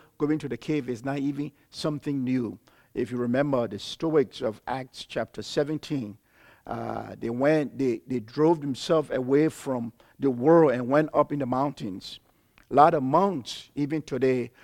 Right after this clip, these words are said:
in Lalibela, Ethiopia, uh, with the Ethiopian Orthodox Church, there are people in Lalibela today, they are in the cave, they're studying the scripture, praying,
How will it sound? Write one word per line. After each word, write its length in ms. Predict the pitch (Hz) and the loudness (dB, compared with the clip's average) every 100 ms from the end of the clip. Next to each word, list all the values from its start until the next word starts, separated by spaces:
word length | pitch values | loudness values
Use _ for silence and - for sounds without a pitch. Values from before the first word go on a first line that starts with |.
| - - | -20 -4
in 160 | 147 | -2
Lalibela, 680 | 135 131 147 151 131 139 123 | 2 4 4 2 4 4 4
Ethiopia, 800 | 110 151 139 135 139 147 110 107 - _ - - | 0 -2 0 0 0 -2 -4 -6 -18 _ -20 -10
uh, 120 | 127 | -6
with 260 | 117 120 110 | -2 -2 -2
the 260 | 113 110 143 | -2 -2 -4
Ethiopian 600 | 156 147 135 127 139 127 | -4 -4 -4 -2 -4 -2
Orthodox 580 | 131 - 127 131 - | -4 -4 -4 -4 -4
Church, 480 | - 151 120 - - _ _ _ | -8 -6 -4 -6 -16 _ _ _
there 320 | - 120 127 - | -6 0 0 -2
are 120 | 123 | -6
people 600 | - 240 240 - 220 214 | -4 -4 -4 0 0 0
in 160 | - 180 | -4 0
Lalibela 580 | 151 156 170 147 147 156 | 4 4 4 2 2 0
today, 340 | 143 135 131 | -2 0 2
they 120 | 113 | 0
are 80 | 113 | -4
in 160 | 117 139 | -4 -6
the 80 | 120 | -6
cave, 560 | - 190 208 202 - _ - - - | -2 4 6 4 0 _ -20 -18 -2
they're 340 | 135 135 135 - _ | 2 4 2 -6 _
studying 640 | - - - - 175 185 185 | -14 -12 -6 2 4 4 -2
the 80 | |
scripture, 640 | 175 - 151 147 - 139 131 _ _ _ | -6 -6 -8 -6 -6 -6 -8 _ _ _
praying, 680 | - 156 196 214 226 226 | -12 0 6 6 6 2